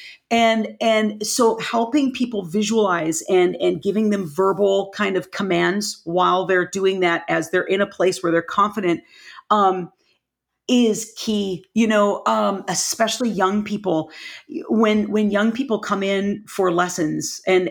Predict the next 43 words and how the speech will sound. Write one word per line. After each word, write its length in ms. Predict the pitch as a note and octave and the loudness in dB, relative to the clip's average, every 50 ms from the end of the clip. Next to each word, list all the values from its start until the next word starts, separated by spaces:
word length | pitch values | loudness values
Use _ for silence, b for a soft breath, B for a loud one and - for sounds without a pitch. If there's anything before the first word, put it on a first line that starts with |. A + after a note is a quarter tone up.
| - - | -2 0
and 260 | F#3 F3+ F3 F3 - - | 2 2 2 0 0 -2
I've 240 | F3 F#3 F#3 - | -2 -2 -2 -2
been 160 | G#3 G3+ F#3+ F3+ | -4 -6 -6 -6
teaching 320 | - F#3 F3 - F#3 F#3 | -8 -8 -6 -4 -2 -2
here 220 | E3 C#3 E3+ E3+ | 0 0 0 2
now 260 | F3 E3+ D#3+ D#3+ E3 D#3+ | 2 2 0 0 0 -2
for 320 | D#3+ - E3 D#3+ D#3+ D#3+ | -4 -4 -2 -2 -2 -2
twenty-six 640 | - - F3+ E3 E3 F3 - - D#3+ D#3 - - - | -2 -2 -2 -2 -2 -2 -4 -6 -6 -6 -4 -2 -2
years, 420 | D3+ C#3+ D3 D3+ - - - B B B B B B B B - | 0 0 -2 -2 -6 -8 -10 B B B B B B B B 0
and 360 | G3+ G3+ F#3 F#3 F#3 F3+ F3 - | 2 2 4 2 2 0 0 0
a 60 | F#3+ | 0
lot 340 | F#3 F3 F3 E3+ F3+ F3+ F#3 | 0 2 2 2 2 2 0
of 140 | F3+ D#3+ F#3+ | -2 -2 0
my 140 | F#3 F3+ | 0 0
students 520 | E3 - - - G3+ G3 F#3 G3 F3+ E3+ - | 0 -2 -4 -4 -4 -4 -2 -2 -2 -2 0
are 200 | E3+ F3 F3 F3+ | 0 0 0 0
now 420 | F3+ F3 F3+ F3+ F3+ F3+ F3 D#3+ | 0 0 0 2 2 0 0 -2
in 220 | - G3 F#3+ G3 F#3 | -2 -2 -2 0 0
their 180 | E3 E3 E3 | 0 0 0
late 320 | E3 E3+ G3 G#3+ - - - | 0 0 0 0 0 -2 0
thirties 340 | G#3 F#3 F3 F3 E3+ - | 0 0 0 0 -2 -4
and 100 | F3+ F3 D#3 | -6 -4 -4
have 200 | F3+ E3+ D3 D3+ | -4 -4 -4 -2
wonderful 380 | D#3+ F3+ F#3+ G3 F#3+ - F#3+ | -2 0 0 -2 -2 -4 -6
jobs. 320 | F3+ - F#3 D3+ D3 C#3 - | -2 0 0 0 0 -2 -2
Some 180 | - G3 G3 | -2 -2 -2
of 100 | G3+ F3+ | -2 -2
them 200 | F#3+ G#3 G3 F#3 | -2 -2 -2 0
not 240 | F3+ E3+ D#3+ E3 F3 | 0 2 2 2 0
in 80 | G#3 G3+ | -2 -2
music, 320 | G3 G3+ G#3 C#4+ C#4+ C#4+ | -2 -2 -4 -4 -4 -4
some 200 | - - D#3 D#3+ | -2 -2 -2 0
are, 200 | D#3 D#3 D#3 - - | 0 0 -2 -2 -2
are 200 | D#3+ D#3+ D#3 D3 | -2 -2 -2 -2
lawyers, 540 | E3 F#3+ G3+ G3 F#3 F3+ F3+ F3+ E3+ - B B B B B B B - | 0 0 0 2 2 2 2 0 -2 -4 B B B B B B B -6
some 320 | - - A3 G3+ F#3 F3 | -2 0 0 0 2 2
are 160 | D#3+ D#3+ D#3 | 0 0 0
doctors. 640 | - F#3+ D#3+ E3 - - G3 F3 E3+ E3+ D#3+ D3 B B B B B B B - - | 0 -2 -2 -2 -4 -2 -2 0 0 0 -2 -4 B B B B B B B 0 2
Um, 400 | G3 F#3+ F#3 F3+ F3+ F3 - - _ _ _ _ - | 2 4 2 2 0 -4 -8 -12 _ _ _ _ -6
one 300 | D#3+ F3+ G3+ G#3 G#3 A3 | -2 2 2 2 2 2
in 80 | G#3 | 0
particular, 800 | G#3 G#3 G#3 G#3 - G#3 G#3 A3+ G#3+ F#3 G3 G3 A3 B3+ - - - | -2 -4 -2 -2 0 0 0 0 0 2 2 2 2 0 0 0 0
um, 640 | F#3+ G3 F#3 F#3 F#3 F3+ F3+ F3 F3 - - - | 0 2 2 2 2 2 0 0 -2 -4 -6 -10